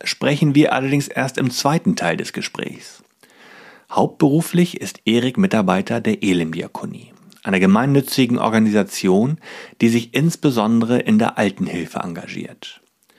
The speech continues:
Im ersten Teil des Gesprächs gibt Erik einen Einblick in die Arbeit eines Altenpflegers, warum er als junger Mann diesen Beruf erlernt hat und wie er mit Tod, Krankheit und Hinfälligkeit des Lebens umgeht.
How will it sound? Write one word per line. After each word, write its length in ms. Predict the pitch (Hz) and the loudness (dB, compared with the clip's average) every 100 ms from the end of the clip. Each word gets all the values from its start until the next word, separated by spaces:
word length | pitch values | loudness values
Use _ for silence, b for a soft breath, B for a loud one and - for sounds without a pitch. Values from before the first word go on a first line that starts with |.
| b b b b | b b b b
Im 120 | 110 | 2
ersten 280 | 127 143 139 | 4 2 2
Teil 180 | 139 151 | 2 2
des 120 | 147 | 0
Gesprächs 540 | 151 - 107 151 - | -2 0 0 0 0
gibt 240 | - 143 - | -2 -2 -2
Erik 400 | 104 135 - 110 | 0 -2 -2 0
einen 180 | 104 | 0
Einblick 500 | - 92 113 131 139 | 2 0 2 2 0
in 120 | - 107 | 0 0
die 100 | - | 0
Arbeit 360 | 95 95 107 | 0 0 0
eines 220 | 107 110 | 0 0
Altenpflegers, 1000 | - 104 90 85 - 90 - - - - _ b b b b b | 0 -4 -4 -10 -8 -8 -8 -14 -18 -20 _ b b b b b
warum 460 | 92 92 101 127 - | -2 0 2 2 0
er 300 | 117 139 - | 0 0 0
als 200 | 110 92 | -2 2
junger 220 | 110 127 | 4 4
Mann 240 | 113 113 104 | 4 4 2
diesen 260 | 101 98 | 2 0
Beruf 280 | 92 95 98 | 0 -6 -8
erlernt 500 | - 87 95 131 - | -4 0 0 0 -4
hat 260 | 160 180 - B B B B | -6 -6 -12 B B B B
und 220 | 110 98 | 0 2
wie 100 | 107 | 4
er 80 | 107 | 2
mit 300 | 90 87 - | 2 -2 -6
Tod, 400 | - 123 143 - - | 0 0 -2 -10 -14
Krankheit 720 | - 107 123 - 127 131 - - | -6 -2 -2 -4 -8 -8 -12 -4
und 160 | 101 90 | -4 0
Hinfälligkeit 840 | 117 131 123 117 110 - 98 104 | -2 0 0 -2 -2 -6 -4 -4
des 160 | 101 | -6
Lebens 360 | 90 87 95 - | -4 -2 -4 -4
umgeht. 640 | 113 85 - - - - | -6 -6 -10 -14 -18 -20